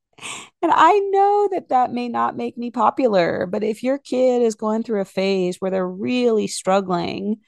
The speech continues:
with nightmares and they want to lay, you know, next to the bed, um, in a, in a little blow-up mattress next to the bed, and it gives everyone a break from waking up at two A M,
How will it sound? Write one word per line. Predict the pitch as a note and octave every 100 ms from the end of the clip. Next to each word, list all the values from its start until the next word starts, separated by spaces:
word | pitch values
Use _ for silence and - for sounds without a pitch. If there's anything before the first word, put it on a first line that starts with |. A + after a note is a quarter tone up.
| _ _ -
with | F#3 -
nightmares | G3+ G#3+ - E3+ D#3+ D#3+ E3 G3+ - - _ _ _
and | G#3+ G#3 G#3 G3+
they | G#3
want | G3 G#3 G#3+ -
to | G#3+
lay, | G3 G3 F#3+ F#3+ F#3+ F#3+ G3 _ _ -
you |
know, | G3 F3+
next | F#3 G3+ G#3 -
to | G#3+
the | F#3
bed, | F3+ E3+ E3 E3 G3+ A3+ _ -
um, | F#3 F#3 F3 F3
in | G#3+ G3+
a, | F#3
in | G3
a | F#3
little | F#3+ F#3 F3+ - -
blow-up | G3+ G3+ F#3+
mattress | F3 F3 - E3+ -
next | F3+ -
to | F3
the | F3+
bed, | F3+ F3 F3
and | F3+
it | F3+
gives | G3 G3 F3+ -
everyone | F#3+ G3 G3 F#3 F3+ F#3 _ _ -
a | F#3+
break | D#3+ F#3 F#3 -
from | - F#3
waking | F3+ F#3 F#3 F3+
up | F3+
at | -
two | - F#3+
A | F#3 F#3
M, | F#3 G3+ B3+ C#4